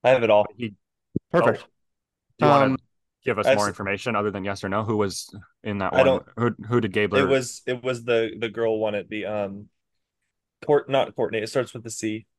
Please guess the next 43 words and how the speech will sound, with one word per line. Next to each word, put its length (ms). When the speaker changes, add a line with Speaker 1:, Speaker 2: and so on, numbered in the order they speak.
Speaker 1:
Cassidy. 460
Speaker 3:
He 120
said, 300
quote, 380
"I 100
have 260
it 60
all." 300
Oh, 220
Cassidy 460
<laughs> 20
kinda 240
got 160
robbed 320
there, 180
but 180
her 180
final 280
tribal 320
was 120
horrible. 440
Speaker 1:
Yeah, 200
and 80
then 100
Xander 240
Speaker 2:
Brutal. 120
Speaker 1:
won 140
the 80
year 140
before. 380
Or 80
s-, 220
not 160
Xander, 340
the 120
year 160
before 240
that, 140
I 40
think. 240
Speaker 2:
Yeah. 100
Speaker 1:
Um, 260
Speaker 3:
Um, 120